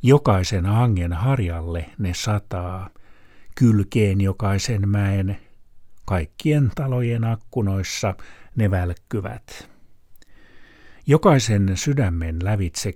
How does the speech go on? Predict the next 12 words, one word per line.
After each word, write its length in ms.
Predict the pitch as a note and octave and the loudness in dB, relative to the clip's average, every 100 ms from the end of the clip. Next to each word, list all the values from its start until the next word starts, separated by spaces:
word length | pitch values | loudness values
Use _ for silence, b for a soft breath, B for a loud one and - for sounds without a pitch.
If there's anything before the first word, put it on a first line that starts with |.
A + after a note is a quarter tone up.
| - | -8
käyvät 460 | - G#2 G2+ F2 F#2+ - - - | -2 2 2 -2 -6 -12 -20 -12
jättäen 800 | A#2 F2+ F2 - - F#2 G2+ G2+ | -8 -8 -10 -12 -6 -4 -2 -4
jälkeensä 880 | F#2+ F#2 F#2 F#2 - G2+ F#2+ F#2 G#2 | -4 -6 -6 -8 -4 -2 -2 -4 -4
hennon 640 | F2+ A#2 G2+ F#2+ F#2+ G2 | -2 -2 0 -2 -2 -6
kipinän, 760 | - A2+ G2+ G#2 F#2+ G2 G#2 A2+ - B B B B B B B | -4 -4 -2 -4 -4 -8 -10 -12 -16 B B B B B B B
joka 280 | C3+ B2+ C3 - | 2 4 4 2
kytee 500 | F#3 F3+ G2+ E2+ E2 | 0 0 -2 -2 -2
ja 200 | F2 E2+ - | -4 -6 -6
kytee 720 | A2 G2+ - G2 A#2 A#2+ - - | -4 -4 -4 -10 -10 -14 -12 -2
ja 140 | A2 | -2
paisuu 680 | - A2 G#2+ F#2+ A#2+ G#2 G2+ | 0 2 2 0 -2 0 0
liekiksi 880 | G2 F#2+ F2 - G2 - - C#2+ | 0 0 -2 -6 -10 -8 -10 -10